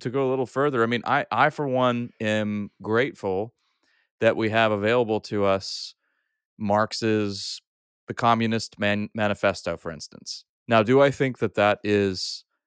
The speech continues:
a potentially dangerous book? Yes.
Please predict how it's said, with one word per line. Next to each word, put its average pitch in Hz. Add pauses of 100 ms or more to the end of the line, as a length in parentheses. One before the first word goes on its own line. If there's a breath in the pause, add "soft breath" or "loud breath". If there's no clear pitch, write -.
(140)
a -
potentially 117
dangerous 101
book? - (220)
Yes. 123